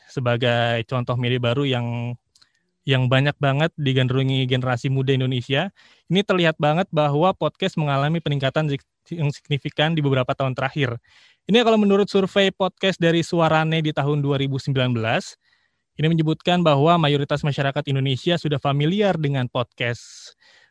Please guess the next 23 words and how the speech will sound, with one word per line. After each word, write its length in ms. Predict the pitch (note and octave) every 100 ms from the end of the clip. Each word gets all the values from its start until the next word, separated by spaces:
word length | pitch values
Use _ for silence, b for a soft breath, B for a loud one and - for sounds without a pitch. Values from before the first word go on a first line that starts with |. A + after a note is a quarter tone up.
| b
Dengan 480 | C3 B2+ B2+ C3 B2+
range 240 | C3 C3 D3
usia 240 | B2+ C3+
pendengar 560 | C3 B2+ B2 C#3 D3 D#3
ada 240 | C3 C3
di 480 | B2 B2+ B2 B2+ C3+
usia 320 | B2 C3+ B2
dua 240 | B2+ B2
puluh 80 | B2
satu 240 | B2+ A#2+ D#3
sampai 320 | - B2+ B2
tiga 240 | C#3 C3+
puluh 160 | C3 C3+
tahun, 480 | C3 B2 B2+ G#3+ C#4+ b b b b
dan 240 | D3 E3 F#3
delapan 240 | F3+ F3+
puluh 240 | F3 E3+ E3+
persen 320 | E3+ E3 E3+
pendengar 400 | E3 D#3+ E3+ F#3
terkonsentrasi 880 | - F3 D#3 D3+ D3+ D3 C#3+ E3+ D3+
di 80 |
Pulau 240 | D3+ C#3 C3+
Jawa 400 | C3+ C3 D#3+